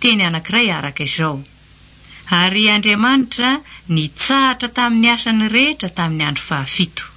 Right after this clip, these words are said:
Ary amin'izao koa, tsy hiditra amin'ny fitsaharako mihitsy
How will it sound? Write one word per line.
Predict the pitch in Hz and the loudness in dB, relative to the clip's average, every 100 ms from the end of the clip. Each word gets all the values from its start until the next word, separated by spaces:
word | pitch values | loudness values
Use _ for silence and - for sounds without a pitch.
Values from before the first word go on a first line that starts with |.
| - - - - - - - - - | -20 -20 -20 -20 -20 -20 -20 -20 -6
Ary | 180 190 196 208 208 | 0 2 4 2 2
amin'izao | 202 190 180 196 202 | 0 -2 -2 -2 -4
koa, | - 277 269 - - - - - - - - | -2 -2 -2 -14 -20 -20 -20 -20 -20 -20 -12
tsy | - 233 | -2 0
hiditra | 226 277 269 - 226 | 2 2 0 0 -2
amin'ny | 214 202 | 0 -2
fitsaharako | 185 226 226 208 - 214 185 175 | 0 -2 -2 -6 -2 -2 -2 -2
mihitsy | 175 165 - 320 - - | 0 0 0 -2 -2 0